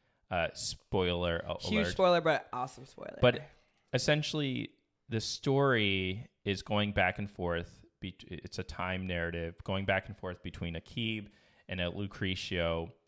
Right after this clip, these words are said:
Speaker 1: you know, falling in love, but then Lucretio, um, leaving and Akib learning to live a life as a, essentially a straight person. And he marries, you know,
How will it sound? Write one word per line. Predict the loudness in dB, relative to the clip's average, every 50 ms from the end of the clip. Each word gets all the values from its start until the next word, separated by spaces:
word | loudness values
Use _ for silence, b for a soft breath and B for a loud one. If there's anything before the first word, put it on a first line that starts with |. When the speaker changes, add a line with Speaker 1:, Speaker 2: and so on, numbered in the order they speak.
| _ _
Speaker 1:
you | -12 -8 -6
know, | -4 -4 -4 -6 -8 -14 -20 -20
falling | -2 0 2 2 2 0 -2 -4
in | -4 -6 -4
love, | -2 -2 0 0 -2 -2 -4 -6 -8
but | -10 -8 -8
then | -8 -8 -8 -8 -12 -14 -14 -14
Lucretio, | -14 -14 -12 -10 -10 -8 -6 -6 -6 -4 -4 -2 -2 0 -2 -2 -4 -8 -10 _ _ _ _ _ _ _ _ _ _ _ _ _ _ -8
um, | -6 -6 -6 -8 -8
leaving | -6 -2 0 2 2 4 4 2 2 2 2 0 0 -2 -4 -6 -8 -10 _ _ _
and | -8 -6 -6 -6
Akib | -8 -10 -10 -10 -8 -6 -6 -4 -6 -6 -10 -14 -18 _ _ -20 -14 -8
learning | -4 -2 -2 -2 -2 -6 -8 -10
to | -12 -12
live | -10 -8 -6 -6 -6 -8 -10 -14 -14 _ -8
a | -6
life | -4 -4 -4 -4 -6 -8 -10 -10 -8
as | -6 -6 -6 -6 -6
a, | -6 -6 -6 -6 -8 -8
essentially | -6 -4 -4 -6 -6 -6 -6 -6
a |
straight | -6 -6 -6 -6 -6 -6 -6 -8
person. | -10 -8 -8 -8 -10 -10 -10 -10 -12
And | -14 -14 -16
he | -16
marries, | -14 -12 -8 -8 -6 -6 -6 -8 -8 -8 -10 -10 -10
you | -10 -8 -8
know, | -6 -6 -6 -8 -10 -12